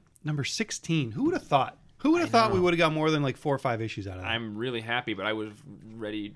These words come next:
Speaker 2: for it to be a six issue.
Speaker 1: Twenty ninety-nine Alpha, number one. D-, are we, what year is it?
Speaker 2: It's t-, t-,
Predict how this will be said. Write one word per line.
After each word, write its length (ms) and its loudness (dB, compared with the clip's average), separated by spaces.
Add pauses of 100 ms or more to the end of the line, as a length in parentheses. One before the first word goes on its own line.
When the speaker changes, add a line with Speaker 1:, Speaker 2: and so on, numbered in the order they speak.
Speaker 2:
for 100 -8
it 60 -12
to 60 -18
be 100 -10
a 40 -12
six 240 -14
issue. 300 -10 (400)
Speaker 1:
Twenty 480 -4
ninety-nine 800 -2 (180)
Alpha, 640 -2
number 260 -6
one. 320 -8 (100)
D-, 200 -8
are 100 -4
we, 380 -6 (460)
what 120 -10
year 180 -2
is 120 -8
it? 100 -16 (380)
Speaker 2:
It's 140 -20
t-, 240 -16
t-, 460 -20